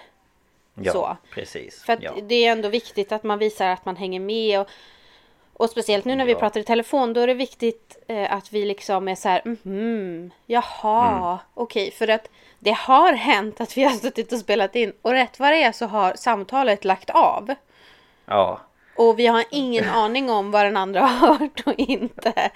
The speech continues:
Speaker 2: Så vi måste liksom visa att vi är kvar i luren, vi är här,
Speaker 1: Ja.
Speaker 2: jajamän.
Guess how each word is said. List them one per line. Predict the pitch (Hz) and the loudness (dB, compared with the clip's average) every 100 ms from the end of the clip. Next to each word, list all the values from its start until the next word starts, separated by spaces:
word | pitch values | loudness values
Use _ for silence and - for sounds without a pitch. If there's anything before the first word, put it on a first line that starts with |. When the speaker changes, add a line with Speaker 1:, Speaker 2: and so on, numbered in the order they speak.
| - - - | -10 -16 -6
Speaker 2:
Så | 285 | -4
vi | 247 247 | -2 0
måste | 247 247 - | -2 -4 -4
liksom | 269 - 233 214 | -2 0 -2 -2
visa | 240 214 - 233 | -2 -2 2 2
att | 220 | 2
vi | 220 262 | -2 -2
är | 285 | 0
kvar | 202 240 262 | 6 6 6
i | 262 | 4
luren, | 226 226 226 294 320 247 | 4 6 4 4 0 -2
vi | 240 | 0
är | 262 | 2
här, | 240 226 262 | 2 4 2
Speaker 1:
Ja. | 277 | 2
Speaker 2:
jajamän. | 233 226 247 277 269 320 | 0 0 0 0 0 -2